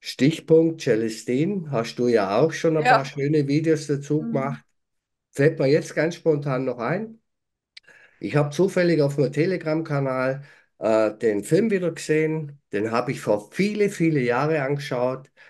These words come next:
Speaker 1: Ich hab mir den Film komplett nochmal angeschaut und da wurde das ja wunderbar schon gezeigt.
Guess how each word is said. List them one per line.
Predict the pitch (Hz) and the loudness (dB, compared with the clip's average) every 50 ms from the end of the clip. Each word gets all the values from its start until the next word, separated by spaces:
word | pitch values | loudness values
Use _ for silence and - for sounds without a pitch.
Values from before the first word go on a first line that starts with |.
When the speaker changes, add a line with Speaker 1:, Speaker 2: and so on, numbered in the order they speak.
| - _ _ | -20 _ _
Speaker 1:
Ich | - 98 - | -10 -2 0
hab | 143 135 143 | 0 2 4
mir | 147 135 | 4 4
den | 135 127 123 120 | 4 2 2 2
Film | - 139 147 165 160 | 2 2 2 2 2
komplett | - 147 120 113 120 127 147 143 - | -2 -2 -4 -2 -2 -4 -4 -2 -2
nochmal | 147 127 127 120 104 98 | -2 0 0 -2 -2 -2
angeschaut | 107 143 143 143 - 147 131 127 131 139 143 - - - - - _ _ | -4 -4 -4 -6 -6 -4 -4 -4 -4 -4 -8 -18 -20 -20 -20 -20 _ _
und | - 107 110 | -6 0 0
da | 117 113 110 | 2 2 2
wurde | 113 127 139 135 139 127 | 2 0 0 0 0 -2
das | - 131 127 123 - | -2 -4 -4 -2 -2
ja | 131 123 117 113 113 | -2 -4 -4 -4 -4
wunderbar | 117 127 151 180 190 185 185 170 151 - 147 135 139 143 147 | 0 2 2 2 2 0 -2 -6 -4 -4 -4 -2 0 -2 -2
schon | 143 143 - 131 127 139 143 | -2 -2 -4 -4 -2 -2 -2
gezeigt. | 143 139 135 139 139 - 123 113 117 107 101 - - _ _ _ | -2 -2 -4 -4 -6 -6 -6 -4 -4 -4 -6 -8 -16 _ _ _